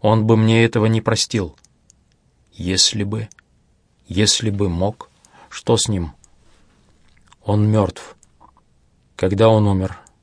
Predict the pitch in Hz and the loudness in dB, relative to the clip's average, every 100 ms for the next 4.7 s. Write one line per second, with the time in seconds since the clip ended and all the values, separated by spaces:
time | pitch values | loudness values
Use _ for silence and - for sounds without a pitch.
0 | _ - 82 90 87 _ _ _ _ _ | _ -10 -4 -4 -6 _ _ _ _ _
1 | _ _ _ - 107 - 127 117 123 120 | _ _ _ -8 -2 2 4 4 4 4
2 | 117 107 98 90 - _ _ - _ _ | 4 2 0 -2 -8 _ _ -20 _ _
3 | - 104 113 113 123 113 110 107 107 98 | 0 2 4 4 2 2 0 0 0 0
4 | 107 - - 101 92 90 | 0 0 -2 -4 -2 -4